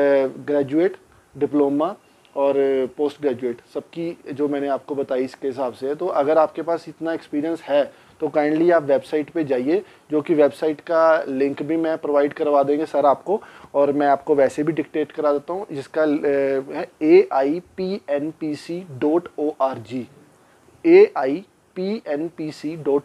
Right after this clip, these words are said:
ओआरजी। तो इसी के साथ ये exam अगर हम pass कर जाते हैं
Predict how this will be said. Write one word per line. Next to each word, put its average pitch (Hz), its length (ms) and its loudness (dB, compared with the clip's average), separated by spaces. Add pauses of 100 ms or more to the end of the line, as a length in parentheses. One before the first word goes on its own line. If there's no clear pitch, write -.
(120)
ओआरजी। 127 540 -2 (580)
तो 180 120 -4
इसी 196 240 -2
के 208 120 2
साथ 170 260 4 (100)
ये 190 100 2
exam 151 520 0
अगर 165 180 0
हम 165 140 -8
pass 139 260 2
कर 143 180 -6
जाते 135 340 0
हैं 151 160 -8